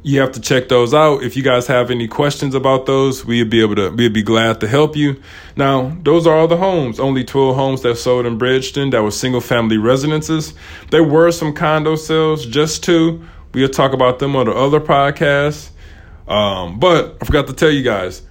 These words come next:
we're gonna talk about the four bed, th-, these five four bedrooms that sold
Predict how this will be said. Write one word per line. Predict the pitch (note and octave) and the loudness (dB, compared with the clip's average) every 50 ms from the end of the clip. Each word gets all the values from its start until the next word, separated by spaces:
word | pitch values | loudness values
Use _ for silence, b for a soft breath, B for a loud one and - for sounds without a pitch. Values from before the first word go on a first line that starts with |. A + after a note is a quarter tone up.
| - - | -10 -2
we're | - E3+ G3 | 0 2 2
gonna | G3+ G#3+ F#3+ E3+ | 4 4 2 2
talk | E3 - F3 D#3 D3 D3 | 0 0 0 -2 -2 -2
about | E3 C3+ B2+ C3+ B2+ A#2+ A2+ A2 | -2 -2 0 0 0 0 0 -4
the | A2 G#2+ | -8 -10
four | - - - D3 C#3+ C#3+ C#3 C3 B2 | -10 -6 -4 0 0 2 2 2 0
bed, | A2 A2+ A#2+ A#2+ B2 A#2+ - | 0 -2 -2 -2 -2 -2 -2
th-, | B2 B2+ B2+ B2 - | -2 -2 -2 -4 -4
these | C3 C#3+ C#3 C3 - | -6 -6 -4 -6 -6
five | - - C3+ C3 C3 C3 C3+ C3+ C3 C3 | -4 -2 2 2 4 4 4 2 2 0
four | A#2 - - - C#3+ D3 D3 C3+ | -4 -10 -8 -2 0 2 2 2
bedrooms | B2 C3 B2+ B2 A#2+ A#2 A#2 A2 A2+ | 2 2 2 2 2 0 -4 -4 -4
that | A#2+ A#2 A2+ | -4 -4 -4
sold | - - B2+ A#2+ A#2 A2+ A2 G#2+ | -4 -4 -2 -2 -2 -2 -2 -4